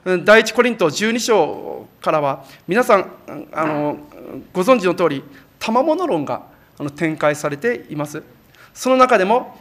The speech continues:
一番重要な賜物、それは愛なのだ。愛の賜物なのだと、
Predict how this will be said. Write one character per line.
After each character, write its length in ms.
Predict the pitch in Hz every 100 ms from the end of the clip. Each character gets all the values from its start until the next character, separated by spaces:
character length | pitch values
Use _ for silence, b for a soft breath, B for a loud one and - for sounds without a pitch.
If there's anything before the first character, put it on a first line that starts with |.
| -
一 220 | 160 -
番 180 | 311 254
重 160 | 240
要 160 | 254 247
な 100 | 233
賜 220 | 233 208
物、 320 | 196 190 - - b b
そ 160 | - 180
れ 80 | 180
は 300 | 160 - - _
愛 200 | - 254
な 120 | 330 170
の 60 |
だ。 200 | - - _ _ _ b b b b
愛 200 | 196 302
の 100 | 277
賜 220 | 190 175
物 200 | 180 190
な 120 | 185
の 60 | 190
だ 100 | 160
と、 160 | -